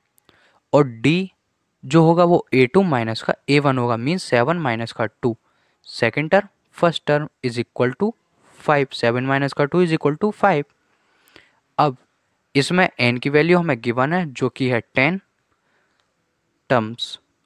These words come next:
अब इसमें हमें निकालना है एएन,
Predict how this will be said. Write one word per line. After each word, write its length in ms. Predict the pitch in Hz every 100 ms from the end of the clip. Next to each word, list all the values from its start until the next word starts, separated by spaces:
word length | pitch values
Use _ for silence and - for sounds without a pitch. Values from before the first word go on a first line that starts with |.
| _ _ _ _ _ -
अब 200 | 147 170 - -
इसमें 320 | 131 151 175
हमें 220 | 170 151
निकालना 480 | 160 135 117 120 143
है 80 | 202 - _ _ _ _ -
एएन, 340 | 131 127 123